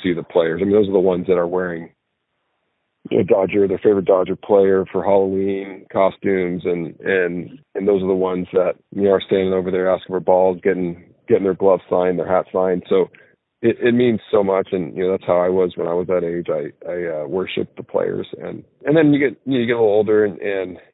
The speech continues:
you start focusing more on other things, including, you know, my, for me, I was like, my, I was more worried about playing when I was, you know, sixteen, seventeen, eighteen, and where I was gonna head than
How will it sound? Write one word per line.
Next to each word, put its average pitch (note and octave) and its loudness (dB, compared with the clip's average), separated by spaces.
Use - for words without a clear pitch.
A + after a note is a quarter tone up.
you G#2+ -8
start G2 0
focusing F#2+ -6
more F#2 -2
on E2 -8
other B2 4
things, A2 0
including, G2 -2
you F#2 -6
know, F2 -10
my, G2+ 0
for G#2 -2
me, A#2+ 4
I F#2 4
was F2+ -2
like, E2+ -2
my, F2+ -4
I - 0
was G2 2
more G2 0
worried F#2 0
about E2+ -4
playing G2 2
when F2 -2
I F2+ 0
was, E2+ -4
you G2 -6
know, C#2 -8
sixteen, F#2+ -6
seventeen, F#2 -4
eighteen, G2 -2
and E2+ -6
where G#2 4
I B2 8
was A2+ 4
gonna F#2 -2
head F2 0
than E2+ -6